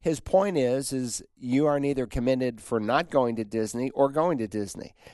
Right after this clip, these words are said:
Now, do I, uh, try to sometimes, uh, be very careful with where I would spend my money? If I know some group is just flagrantly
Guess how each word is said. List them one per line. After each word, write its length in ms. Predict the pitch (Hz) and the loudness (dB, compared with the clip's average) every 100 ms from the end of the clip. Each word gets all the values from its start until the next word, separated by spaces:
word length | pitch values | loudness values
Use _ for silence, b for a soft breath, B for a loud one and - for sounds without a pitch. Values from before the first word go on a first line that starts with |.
| B | B
Now, 200 | 127 110 | 2 2
do 260 | 113 120 113 | 0 2 4
I, 340 | 120 123 127 | 4 2 0
uh, 300 | 120 113 107 113 | -2 -4 -4 -6
try 340 | - 127 123 | -2 2 2
to 180 | 131 131 | 2 -2
sometimes, 760 | - 123 120 127 123 131 - - b b b b - | -2 -4 2 2 2 0 -6 -16 b b b b -10
uh, 80 | 107 | -4
be 140 | 117 | -2
very 240 | 113 117 | 2 0
careful 680 | 113 - 143 135 - 147 147 _ _ | 0 2 2 2 0 -4 -4 _ _
with 320 | 117 113 - | -2 -2 -2
where 440 | 107 120 127 123 | 0 2 4 0
I 220 | - 113 117 | 0 0 0
would 240 | 113 110 | -2 -4
spend 300 | - 131 123 | -2 0 2
my 120 | 117 | 0
money? 440 | 113 117 120 131 143 b b b b - | 2 2 2 -2 -6 b b b b -8
If 160 | 123 | 0
I 100 | 113 | 2
know 180 | 113 117 | 4 0
some 280 | 117 127 117 | 0 -4 -4
group 340 | 110 117 113 | -2 -4 -2
is 180 | 113 107 | -4 -4
just 260 | - 117 - | -6 -6 -6
flagrantly 1040 | - 117 127 120 117 - 123 113 110 104 | -10 2 2 2 -4 -6 -2 0 0 -4